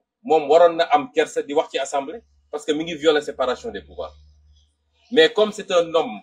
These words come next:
volontairement violent dans tout ce qu'il fait, moom jàpp na ni Sénégal da koo donn ci ay waajuram, xam na.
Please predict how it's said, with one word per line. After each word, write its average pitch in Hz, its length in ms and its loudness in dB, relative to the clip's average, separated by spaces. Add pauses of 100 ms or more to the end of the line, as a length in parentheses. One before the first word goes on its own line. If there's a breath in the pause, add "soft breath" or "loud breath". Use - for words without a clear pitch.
(120)
volontairement 151 840 2
violent 131 320 -2
dans 117 180 -4
tout - 220 -16
ce - 80 -12
qu'il 240 180 -10
fait, - 220 -18 (1300)
moom 143 380 4
jàpp 185 240 8
na 165 140 0
ni 135 160 -4
Sénégal 147 460 2
da 151 80 -2
koo 135 180 -2
donn 143 320 -2
ci 117 80 -6
ay 113 100 -2
waajuram, 101 380 -6
xam - 220 -20
na. - 60 -20